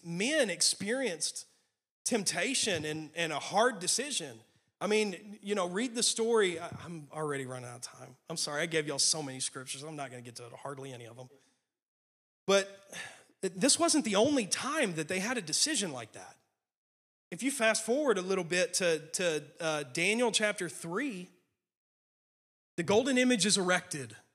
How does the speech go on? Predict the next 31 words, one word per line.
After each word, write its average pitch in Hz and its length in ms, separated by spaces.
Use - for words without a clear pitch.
Nebuchadnezzar 180 840
wants 160 240
everybody 160 280
to 151 60
worship 131 400
him 104 160
'cause 123 100
he's 113 340
kind 147 160
of 127 80
a - 20
loser. 101 400
But, 175 220
I 180 80
mean, 196 100
he 220 140
had 202 320
little 208 300
big 220 260
man 151 300
syndrome, 139 500
I 131 80
guess. 156 600
Like, 143 240
he 170 140
was 165 220
just, 147 320
you 156 120
know. 127 200
But 175 140
he, 247 340